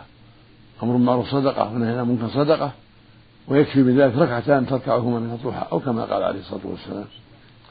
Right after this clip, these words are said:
فجعل الركعتين تقومان مقام هذه الصدقات وهذه التسبيحات والتكبيرات. وربما، ربما صلى الضحى صلى الله عليه وسلم أربعة، وربما صلاها ثمان عليه الصلاة والسلام،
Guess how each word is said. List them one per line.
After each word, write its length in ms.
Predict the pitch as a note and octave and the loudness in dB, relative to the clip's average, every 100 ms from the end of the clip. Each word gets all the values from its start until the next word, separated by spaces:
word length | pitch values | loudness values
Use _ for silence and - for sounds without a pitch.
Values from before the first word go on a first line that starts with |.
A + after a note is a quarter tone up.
| - | -14
فجعل 260 | C#3 C3+ C#3 | -4 0 2
الركعتين 680 | C3+ A#2+ A#2 C3 E3 E3+ G3+ - - - _ - - _ _ - - - | 0 0 -2 2 2 0 -8 -16 -20 -20 _ -20 -20 _ _ -20 -20 -4
تقومان 480 | C3+ C3 C3+ C3 B2 | -2 2 2 2 0
مقام 380 | A#2 A#2 A#2+ A#2 | -2 0 -2 -2
هذه 360 | A#2 A2+ G#2 - - - | -4 -6 -6 -10 -14 -16
الصدقات 720 | F#2 G2+ - G#2+ F#2 - A2 G2+ | -12 -12 -10 -8 -6 0 0 0
وهذه 160 | G2 G#2+ | -8 -10
التسبيحات 580 | G2+ G2+ G#2+ A2+ A#2 A2 | -12 -16 -12 -6 -4 -4
والتكبيرات. 560 | G#2 - - G2+ G#2 A2+ - - G#2 - - - - _ - - - - - - - - - - _ - _ A2 _ - _ _ - - - - - | -8 -18 -20 -14 -12 -12 -16 -20 -20 -20 -20 -20 -20 _ -20 -20 -20 -20 -20 -20 -20 -20 -20 -20 _ -20 _ -20 _ -20 _ _ -20 -20 -20 -20 -6
وربما، 460 | B2+ D#3 C3 C3 C3 | -2 0 2 0 -4
ربما 300 | C3 C3+ B2+ | -4 -2 0
صلى 260 | A#2+ B2 A2+ | -2 -4 -4
الضحى 340 | G#2+ G#2+ G2 | -4 -4 -4
صلى 120 | G#2 G2 | -4 -6
الله 120 | G2 | -6
عليه 100 | G#2 | -8
وسلم 80 | A2 | -6
أربعة، 420 | G#2 G2+ F#2+ F2+ - - - - - - - - - - - - | -2 2 2 0 -12 -20 -20 -20 -20 -20 -20 -20 -20 -20 -20 -6
وربما 280 | B2+ A#2+ B2 | -4 -2 -2
صلاها 400 | B2 B2+ A2 G2+ | -2 0 2 2
ثمان 380 | G#2+ A#2 A2 | 4 6 6
عليه 220 | G2+ G#2 G#2+ | 4 -4 -6
الصلاة 220 | G#2 A2 | -8 -8
والسلام، 540 | G2 G2+ - G2+ A2+ | -8 -10 -12 -10 -8